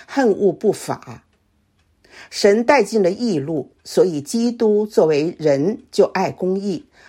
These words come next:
恨恶不法，因此神就特别的膏了他。二，他的受试诱。一，在他执事开始时。A，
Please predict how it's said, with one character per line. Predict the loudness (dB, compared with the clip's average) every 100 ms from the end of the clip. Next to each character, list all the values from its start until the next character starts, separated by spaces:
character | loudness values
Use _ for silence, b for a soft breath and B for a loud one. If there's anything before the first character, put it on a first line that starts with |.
| b
恨 | -2 0 2
恶 | 0
不 | 0 -2
法， | -2 -10 -12 -12 -14 _ _ _ _ 0
因 | 2 2
此 | -2 -8 -8 _
神 | -16 -2 0
就 | 2 0
特 | 0 2 2
别 | 0 -4
的 | -2 -4 -6
膏 | -2 0
了 | 0
他。 | -6 -12 -20 -20 _ _ _ _ _ _ _ _ _ _ _ _ _ _ _ _ _ _ _ _ _ b b b
二， | b -2 -2 -8 _ _ _ _ b b
他 | 0 2
的 | 2
受 | 2 -2
试 | -2 0 0
诱。 | 2 0 0 _ _ _ _ _ _ _ _ _ _ _ _ _ _
一， | -4 -2 -4 _ _ _ _ _ _ _
在 | 0 0
他 | 2 -2
执 | -2 -2 -4
事 | -2 -4
开 | -2 -4
始 | -4 -10
时。 | -12 -6 -4 -4 _ _ _ _ _ _ _ _ _ _ _ _ _
A， | 2 2 -4